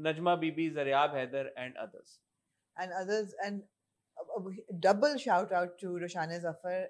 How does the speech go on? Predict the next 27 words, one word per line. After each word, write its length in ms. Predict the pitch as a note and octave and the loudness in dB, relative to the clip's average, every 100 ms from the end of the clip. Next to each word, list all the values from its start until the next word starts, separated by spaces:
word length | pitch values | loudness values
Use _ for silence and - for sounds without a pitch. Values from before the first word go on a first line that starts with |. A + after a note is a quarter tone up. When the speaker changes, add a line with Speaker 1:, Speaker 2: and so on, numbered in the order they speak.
| F3+ | -8
Speaker 2:
and 140 | F3+ | -6
Kash 180 | F3 F3 - | -6 -6 -6
Foundation 520 | E3+ E3 D#3+ F#3+ G3+ G3+ G#3 | -6 -6 -8 -10 -10 -6 -2
for 260 | G3 A3 - _ _ _ _ _ _ - | 0 0 -4 _ _ _ _ _ _ -2
putting 380 | C#4+ E4+ F#4 C#4+ | 0 0 -2 2
their 320 | B3+ B3+ - | 2 2 0
energy 460 | G#3 A#3+ B3+ B3 B3 A3 | 0 0 -2 -2 -4 -4
into 280 | A3 A3 B3+ | -6 -4 -2
a 80 | A#3+ E3 | -2 2
well 240 | F3 A3 B3+ A3 | 4 4 2 -2
intended, 680 | G3+ - F#3 G#3 A3 C4+ D#4+ F4+ _ _ _ _ - | -4 -2 0 0 2 2 2 -6 _ _ _ _ -16
well 320 | D3+ F#3+ A#3 B3 G#3+ | -2 4 4 4 0
executed 720 | D#3+ G3+ - G3+ G3 A3 G3+ - | -2 -8 -4 -4 0 0 0 -4
project। 520 | D3+ C#3 D3 B2 - E3 | -6 -4 -4 -6 -2 0
Speaker 1:
And 160 | F3+ | 2
hitting 260 | G3+ C4 C4 | 2 2 2
that 160 | B3+ G3+ | 4 8
right 240 | F#3 G#3 | 8 8
spot। 360 | - - F#3+ A3 | 0 4 8 10
Speaker 2:
Absolutely। 920 | D4 F4 - - A#3 G3+ - D#3+ C3 | 8 4 -2 -4 -4 -4 -6 -8 0
Speaker 1:
कि 120 | F#3 | 0
जिसमें 400 | F3+ G3+ G#3 A3+ | 2 0 0 0
message 420 | G#3+ F#3 F#3 G#3+ | 6 6 6 -2
भी 200 | G#3 A#3 | -6 -2
है, 360 | A3 G#3 G#3 G#3 | 4 6 6 6
जो 160 | G3+ G3 | 4 2
entertaining, 760 | F3 E3+ F3 F3 E3+ F#3+ G3+ | 2 0 -2 -2 -2 -4 -8